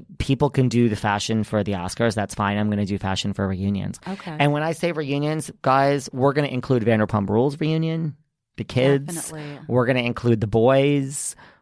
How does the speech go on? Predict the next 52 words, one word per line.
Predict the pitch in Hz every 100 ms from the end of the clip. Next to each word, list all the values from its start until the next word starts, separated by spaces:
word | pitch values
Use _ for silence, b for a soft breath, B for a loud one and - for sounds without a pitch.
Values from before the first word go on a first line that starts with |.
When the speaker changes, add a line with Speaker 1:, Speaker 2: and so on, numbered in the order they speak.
| -
Speaker 1:
We're | 120
gonna | 113 123
include | 120 117 - - 117 117 113 110 107 107 95
Shahs | - 117 101
of | 101
Sunset. | 104 107 120 143 151
Speaker 2:
Oh, | 170 165 160 160 160
Speaker 1:
That's, | 123 123 143 139 135 135
I, | 110
Speaker 2:
my | 110 160
Speaker 1:
that's | 120 117
a | 110
whole, | 110 101 92 95
Speaker 2:
God. | 139 143
That's | 165 180
Speaker 1:
right. | 110 101
Speaker 2:
like, | 95
Speaker 1:
Like, | 120
I | 135
Speaker 2:
well, | 139
Speaker 1:
don't | 143
know | 135
if | 110
you | 113
Speaker 2:
forget |
about | 104
Speaker 1:
watch. | 107 104 -
Speaker 2:
that. | 147 143
I | 214 208
Speaker 1:
I, | 220
Speaker 2:
do. | 247 403
Speaker 1:
okay. | 247 190 90 87 _ _ _ _ _ _
You | 127
know, | 160 131
it's | -
back | 139 127 110 -
this | 113 -
week. | 160 123 87 - - _ _ -
Speaker 2:
It's, | -
Speaker 1:
Summer | 120 127
Speaker 2:
I |
Speaker 1:
House, | 127 135
Speaker 2:
know, | 131
Speaker 1:
yeah. | 120 110 98
Speaker 2:
I |
can't, | 196 180 -
I | 170
can't | - 180
Speaker 1:
It's | 127 165
Speaker 2:
wait. |
Speaker 1:
gonna | 131 110
be | 113